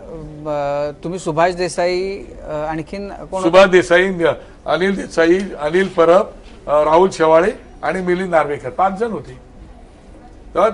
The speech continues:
Speaker 2: मी बोललो की आमचा विना अट तुमच्याकडे प्रस्ताव आहे,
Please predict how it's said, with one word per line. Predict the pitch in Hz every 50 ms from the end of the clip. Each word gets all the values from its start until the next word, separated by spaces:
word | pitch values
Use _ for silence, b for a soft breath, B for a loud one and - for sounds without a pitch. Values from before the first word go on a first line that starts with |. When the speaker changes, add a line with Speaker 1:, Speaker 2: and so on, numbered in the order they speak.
| 170 185
Speaker 2:
मी | 208 220
बोललो | 226 208 208 220 226
की | 240
आमचा | 233 190 170 156 - 185 185 185 196 214 - - - - - - - - - - - - - - -
विना | 135 151 170 180 190 196
अट | 202 190 -
तुमच्याकडे | 185 160 147 175 170 170 165
प्रस्ताव | 165 151 135 - - - 151
आहे, | 135 123 113 113 160